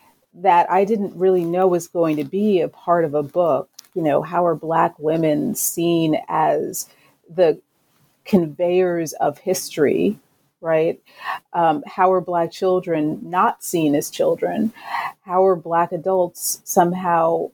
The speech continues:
adults in a non-normative way or not adults, right? How are, how is Blackness in some ways unaged? And so that's kind of the, the,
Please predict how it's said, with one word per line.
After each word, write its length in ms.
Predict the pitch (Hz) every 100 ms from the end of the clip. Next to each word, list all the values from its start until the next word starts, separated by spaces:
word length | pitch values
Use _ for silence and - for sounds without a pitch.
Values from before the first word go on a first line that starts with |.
| _ _ _ _
adults 580 | 190 156 208 208 226 -
in 80 | 190
a 80 | 175
non-normative 800 | 170 180 185 185 185 185 170
way 180 | 160 185
or 160 | 202 208
not 300 | 202 254 277
adults, 500 | 190 151 - - -
right? 180 | 196 208
How 240 | 196 220
are, 120 | 233 226
how 220 | 220 254
is 140 | 254
Blackness 840 | - 190 214 214 165 151 170 - - _ -
in 100 | 190
some 220 | 240 226
ways 360 | 233 226 226 - -
unaged? 840 | 214 208 - 185 151 - - - - _ _ - _
And 120 | 220
so 420 | 220 240 226 214 - _ _ 196
that's 400 | 220 294 339 -
kind 380 | - 254 254
of 300 | 247 220 202 -
the, 560 | 190 196 185 185 180 - _
the, 320 | 185 196 196